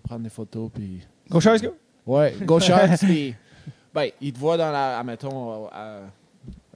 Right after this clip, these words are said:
Speaker 1: à l'épicerie, là, ils vont voir à la, dans l'allée. Ça arrive souvent dans l'allée, à l'épicerie, ils disent, euh, « Go Sharks », puis ils continuent, ou
Speaker 2: Ouais.
Speaker 1: ils font juste dire,
Speaker 2: Ouais,
Speaker 1: euh, «
Speaker 2: c'est
Speaker 1: Bonne
Speaker 2: drôle.
Speaker 1: saison », puis c'est tout, là. C'est...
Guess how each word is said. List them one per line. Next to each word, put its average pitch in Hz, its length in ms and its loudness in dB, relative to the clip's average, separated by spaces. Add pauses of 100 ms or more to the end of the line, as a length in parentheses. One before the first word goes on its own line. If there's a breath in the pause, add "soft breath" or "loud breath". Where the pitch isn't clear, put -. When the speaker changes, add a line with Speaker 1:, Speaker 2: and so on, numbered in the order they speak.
(140)
Speaker 1:
à 113 100 -8
l'épicerie, 143 480 -6
là, 139 80 -4
ils 123 160 -6
vont 113 160 -6
voir 113 320 -8
à 110 60 -8
la, 110 140 -10
dans 107 160 -12
l'allée. 107 260 -10
Ça 117 180 -10
arrive 113 180 -12
souvent 120 340 -12
dans 101 140 -10
l'allée, 104 360 -12
à 95 160 -12
l'épicerie, 101 480 -16
ils 110 80 -12
disent, 95 320 -14
euh, « 90 240 -12 (720 soft breath)
Go 131 160 -2
Sharks », 131 480 -4
puis 120 100 -12
ils 110 40 -12
continuent, 127 600 -10
ou 123 160 2
Speaker 2:
Ouais. 120 120 4
Speaker 1:
ils 117 40 -6
font 113 220 -12
juste 110 340 -16
dire, 113 200 -8
Speaker 2:
Ouais, 127 80 2
Speaker 1:
euh, « 117 60 2
Speaker 2:
c'est 104 120 -4
Speaker 1:
Bonne 120 120 -4
Speaker 2:
drôle. 135 120 -4
Speaker 1:
saison », 113 400 -10
puis 101 80 -18
c'est 104 220 -14
tout, 123 180 -8
là. 113 160 -6
C'est... 104 340 -8